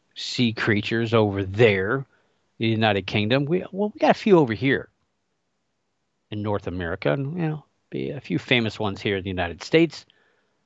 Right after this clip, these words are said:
A couple states over from me, I suppose, here.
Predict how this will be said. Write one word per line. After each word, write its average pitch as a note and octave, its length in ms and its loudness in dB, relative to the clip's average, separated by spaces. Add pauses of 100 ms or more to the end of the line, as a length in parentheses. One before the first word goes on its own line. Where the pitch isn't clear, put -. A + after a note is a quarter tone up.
(1800)
A D#3 100 -4
couple D3+ 240 0
states C#3 300 2
over A#2+ 240 0
from F#2+ 240 -6
me, A#2 220 2
I D#2+ 80 -6
suppose, F2 500 -8
here. G2 280 -6